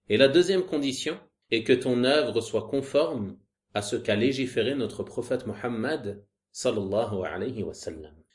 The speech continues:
Si ces deux conditions sont respectées, alors tu auras fait preuve de piété pour Allah subhanahu wa ta'ala dans ton œuvre. Et tu pourras espérer que ton œuvre soit acceptée. Toutefois, il faut savoir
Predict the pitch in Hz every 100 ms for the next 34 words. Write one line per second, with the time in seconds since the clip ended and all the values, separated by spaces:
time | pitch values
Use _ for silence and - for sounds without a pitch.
0 | _ - - 131 151 139 196 190 151 131
1 | 185 185 135 123 - 123 - 147 - _
2 | _ _ - 110 117 135 147 - - 98
3 | 107 - 107 - 123 139 107 95 - 117
4 | 110 135 110 98 95 117 127 - - -
5 | 107 101 95 - 98 160 165 107 95 87
6 | 80 76 _ _ _ 123 131 165 - 147
7 | 131 - 196 196 - 156 135 135 196 -
8 | _ _ _ 127 117 117 107 101 110 180
9 | 160 - 139 117 101 - - - - _
10 | _ _ _ - 135 - 160 - - _
11 | _ _ - 131 - 165 139 113 127 120